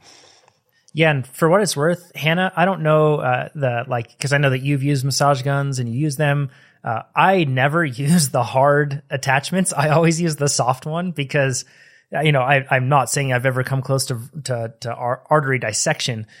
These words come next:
but having it bounce off your bones sometimes and it's got, like, a hard end on the end, it's,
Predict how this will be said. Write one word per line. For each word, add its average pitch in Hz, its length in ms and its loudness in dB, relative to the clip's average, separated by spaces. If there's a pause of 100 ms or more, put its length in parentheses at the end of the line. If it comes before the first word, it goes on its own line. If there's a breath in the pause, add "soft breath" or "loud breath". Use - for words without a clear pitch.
(300 loud breath)
but 143 360 2
having 185 360 2
it 131 140 -4
bounce 143 300 0
off 151 220 4
your 135 100 2
bones 131 540 0
sometimes 165 500 0
and 143 80 0
it's 131 140 -4
got, 143 120 0
like, 139 140 0
a 135 60 2
hard 139 260 2
end 127 160 -2
on 135 80 0
the 143 160 -4
end, 156 200 -2 (280)
it's, - 220 -8